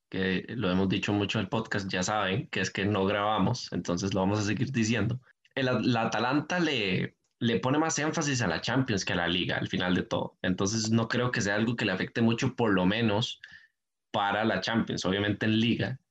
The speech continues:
eh, sí le va a afectar. Pero bueno, repasemos la tabla. Seis puntos para el Liverpool,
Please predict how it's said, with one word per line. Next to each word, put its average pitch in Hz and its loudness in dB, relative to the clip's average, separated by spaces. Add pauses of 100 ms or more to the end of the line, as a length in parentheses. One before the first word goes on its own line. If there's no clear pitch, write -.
(160)
eh, 92 -2
sí - -6
le 95 2
va 95 2
a 92 0
afectar. - -4 (180)
Pero 104 0
bueno, 110 2
repasemos 101 0
la 120 2
tabla. 110 0 (240)
Seis 123 -2
puntos 123 2
para 104 0
el 101 2
Liverpool, 131 2